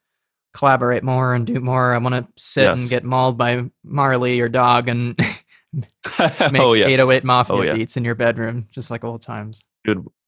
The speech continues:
Speaker 2: we'll be doing it with the updated gear.
Speaker 1: Little
Speaker 2: It's,
Speaker 1: I hop
Speaker 2: it's a, it's a
Speaker 1: coffee.
Speaker 2: whole new setup
Speaker 1: Oh, I
Speaker 2: here.
Speaker 1: know.
Speaker 2: Oh, yeah.
Speaker 1: Guys, his setup is
Speaker 2: All that.
Speaker 1: absolutely insane. Like, I have, like, a, I have a cool setup, but his setup is ten times better. <laughs>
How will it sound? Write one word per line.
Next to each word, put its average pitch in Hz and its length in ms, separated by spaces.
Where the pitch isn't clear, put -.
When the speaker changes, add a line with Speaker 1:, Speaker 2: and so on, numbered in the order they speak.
Speaker 2:
we'll 110 160
be 117 120
doing 120 280
it 101 140
with 107 140
the 104 80
updated 104 500
gear. 107 360
Speaker 1:
Little 135 180
Speaker 2:
It's, 135 80
Speaker 1:
I 135 160
hop 131 240
Speaker 2:
it's - 0
a, - 40
it's - 40
a - 20
Speaker 1:
coffee. 127 320
Speaker 2:
whole 120 160
new 123 120
setup 127 340
Speaker 1:
Oh, 139 40
I 123 80
Speaker 2:
here. 110 80
Speaker 1:
know. 127 280
Speaker 2:
Oh, 127 200
yeah. 95 80
Speaker 1:
Guys, 127 220
his 127 280
setup 147 280
is 120 60
Speaker 2:
All 104 80
that. 123 140
Speaker 1:
absolutely 123 260
insane. 120 340
Like, 120 140
I 131 100
have, 147 160
like, 143 140
a, 131 80
I 165 100
have 202 140
a 214 40
cool 214 200
setup, 208 360
but 139 260
his 135 200
setup 135 240
is 120 160
ten 135 240
times 117 240
better. 113 300
<laughs> - 0